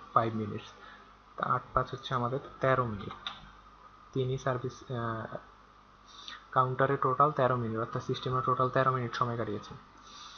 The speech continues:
এরপরে হচ্ছে আমাদের, আহ, service end হয়েছে এগারো, বারোতম কাস্টমারের জন্য একষট্টি মিনিট, কিন্তু আমাদের তেরোতম customer এসেছে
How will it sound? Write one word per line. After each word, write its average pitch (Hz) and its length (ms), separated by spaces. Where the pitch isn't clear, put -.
এরপরে 160 360
হচ্ছে 165 340
আমাদের, 156 440
আহ, 131 340
service 139 420
end 139 200
হয়েছে 143 720
এগারো, 131 300
বারোতম 135 420
কাস্টমারের 131 440
জন্য 135 200
একষট্টি - 600
মিনিট, 131 360
কিন্তু 127 200
আমাদের 123 220
তেরোতম 135 380
customer 131 440
এসেছে 131 340